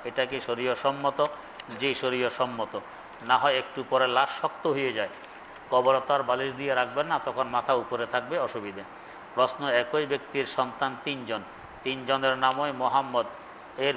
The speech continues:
বিশেষ কোনো ফায়দা আছে কি? যে হযরত রাসূল আকরাম সাল্লাল্লাহু আলাইহি ওয়াসাল্লামের সাথে মহব্বতের বহিঃপ্রকাশ। প্রশ্ন,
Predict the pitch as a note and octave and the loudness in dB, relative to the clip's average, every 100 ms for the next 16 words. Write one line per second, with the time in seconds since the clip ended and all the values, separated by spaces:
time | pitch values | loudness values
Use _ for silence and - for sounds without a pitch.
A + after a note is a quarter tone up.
0 | A2+ B2+ D3 - C#3 C3+ B2 B2 B2 C#3 | 0 -2 -2 -2 -2 0 4 6 6 2
1 | C3 C#3 C#3+ D3 - - - - - - | 2 -2 -6 -10 -12 -16 -16 -18 -12 -2
2 | A#2 B2 C#3 C3 B2 - C#3+ C#3 C3 - | 0 4 4 4 2 2 2 4 4 2
3 | C#3+ C#3 B2+ A#2+ A#2+ A#2 C3 B2 C3+ A#2+ | -4 0 0 2 2 4 4 4 2 2
4 | B2+ C3 B2+ B2 A#2+ - B2+ A#2+ B2 C3+ | 2 -2 -2 0 0 0 0 0 0 -2
5 | - B2+ - C3+ A#2+ B2 A#2+ B2 E3 C#3+ | -2 -4 -2 -2 0 2 0 -2 -2 0
6 | B2 A#2+ A2 G#2+ G2 - - - - - | 0 0 -2 -4 -6 -8 -16 -16 -16 -16
7 | - B2 B2+ - A2+ | -4 2 2 0 -8